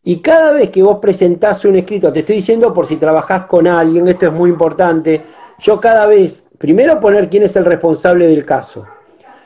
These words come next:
Pero decir quién es el responsable del caso no es, eh, "yo te mato si vos te equivocaste", porque tampoco te voy a matar si cobramos.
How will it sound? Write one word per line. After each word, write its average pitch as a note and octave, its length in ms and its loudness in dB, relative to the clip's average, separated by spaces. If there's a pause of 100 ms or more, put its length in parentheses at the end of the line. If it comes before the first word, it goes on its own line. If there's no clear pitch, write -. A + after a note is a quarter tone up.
(200)
Pero A3 200 2
decir C4 280 2
quién E4+ 140 4
es A#3+ 100 0
el B3 60 4
responsable A3 480 2
del G#3 160 2
caso F#3 340 0
no A#3+ 160 2
es, A#3+ 220 0 (320)
eh, D3+ 200 0
"yo G#3 240 0
te F#3+ 140 2
mato G3+ 380 0
si - 180 -2
vos F3+ 160 2
te E3 100 -2
equivocaste", D3 640 -2
porque C3+ 340 -4
tampoco E3+ 460 0
te G3 80 2
voy G3 60 4
a F#3 60 2
matar F#3+ 360 0
si F#3 180 -6
cobramos. D3+ 680 0